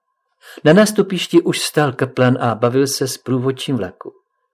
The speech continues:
Zikmundová si neodvážila jejich hovor rušit, však on si už pan kaplan všimne, že už tu stojí. Pan kaplan si všiml,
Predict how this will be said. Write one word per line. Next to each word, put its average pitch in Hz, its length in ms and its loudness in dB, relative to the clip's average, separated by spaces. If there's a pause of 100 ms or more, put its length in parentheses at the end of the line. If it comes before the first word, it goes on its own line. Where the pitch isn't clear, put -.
(420)
Zikmundová 117 680 -2
si - 160 -2
neodvážila 110 840 -2
jejich 113 380 -2
hovor 131 320 -2
rušit, 147 380 -4 (340)
však - 460 -4
on 156 240 4
si 196 240 -6
už - 260 -6
pan 190 220 -2
kaplan 170 480 -4
všimne, 156 520 -2 (560)
že 127 140 0
už - 180 -6
tu 175 100 -6
stojí. 117 500 -4 (840)
Pan 135 200 0
kaplan 156 400 -2
si 151 160 -4
všiml, 127 420 -6